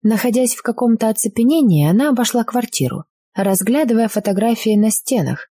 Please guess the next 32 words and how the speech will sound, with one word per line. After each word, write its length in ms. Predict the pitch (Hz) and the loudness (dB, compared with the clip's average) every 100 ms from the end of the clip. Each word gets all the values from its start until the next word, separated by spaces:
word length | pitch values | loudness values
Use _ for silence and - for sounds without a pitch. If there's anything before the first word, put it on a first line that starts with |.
| _ _ | _ _
корешки 420 | - 233 233 - 160 | -2 -2 0 -2 -4
книг 380 | - 214 262 | 0 0 0
на 140 | 240 226 | -2 0
полках, 600 | 226 226 208 202 196 - | 0 0 0 -4 -4 -4
картины. 720 | 156 151 - 175 214 220 208 _ _ _ _ _ _ | -4 -4 -2 0 2 2 0 _ _ _ _ _ _
Она 300 | 185 233 349 | 0 2 2
несколько 520 | 311 294 - 247 240 | 2 0 0 -2 0
раз 200 | 262 320 | 0 -2
подходила 500 | - 226 233 220 262 | -4 -4 -2 0 0
к 80 | - | 0
телефону, 580 | - 254 262 285 226 175 | 0 0 0 0 2 4
но 160 | 185 | 2
всякий 460 | 175 - 277 262 208 | 0 0 -2 -2 -2
раз 220 | 214 202 | -2 -2
при 200 | - 196 | -2 0
мысли, 560 | 196 262 - - 135 165 _ _ | 2 2 0 -2 -6 -6 _ _
что 220 | - - | -8 -4
ей 180 | 247 311 | 0 0
придётся 460 | 240 214 247 - 196 | 0 0 0 0 -2
кому-то 340 | 208 202 190 | 0 2 0
сказать 420 | 185 190 180 180 | -2 0 0 0
о 40 | 180 | -4
том, 260 | - 262 | -2 0
что 360 | 185 - 185 170 | 0 -2 -2 -2
в 40 | |
её 300 | 165 180 175 | -2 -2 0
присутствии 640 | 165 175 - 208 - 165 160 | 0 -2 0 -2 -2 -2 -4
скончался 580 | - 170 175 170 - | -2 -2 0 -2 -2
человек, 540 | 151 - 143 180 233 - _ _ _ | -4 -2 0 0 -2 -6 _ _ _
ей 220 | 190 190 175 | -2 0 0
становилось 560 | 196 180 170 170 160 | 0 2 2 0 -2
дурно. 460 | - 131 - 139 | -4 -8 -8 -12